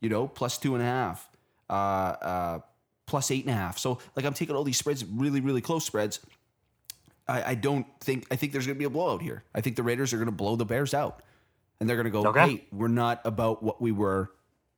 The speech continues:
Speaker 1: last week." You know, I
Speaker 2: Yeah.
Speaker 1: mean, they, they went in and it, they lost to the Chargers last week, right? That's what it was?
Speaker 2: Yeah, Monday night. Yeah.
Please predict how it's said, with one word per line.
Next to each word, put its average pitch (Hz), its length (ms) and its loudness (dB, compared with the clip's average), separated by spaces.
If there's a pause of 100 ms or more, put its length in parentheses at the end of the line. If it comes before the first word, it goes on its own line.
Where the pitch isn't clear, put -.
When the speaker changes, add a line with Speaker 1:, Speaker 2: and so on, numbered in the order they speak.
(160)
Speaker 1:
last 85 240 -2
week." - 340 -4 (720)
You 113 100 0
know, 117 80 2
I 151 60 2
Speaker 2:
Yeah. 123 180 8
Speaker 1:
mean, 117 40 0
they, 120 100 0 (300)
they 113 160 -6 (100)
went 135 200 0
in 143 120 2
and 117 220 0 (100)
it, 139 180 -4 (200)
they 147 100 -2
lost 156 220 0
to 165 100 0
the 135 40 -8
Chargers 147 540 -4
last 92 220 0
week, 85 160 -6
right? 131 200 0 (120)
That's 139 180 0
what 147 80 2
it 143 40 2
was? 160 380 -2
Speaker 2:
Yeah, 160 140 6
Monday 127 320 8
night. 113 280 4
Yeah. 131 200 2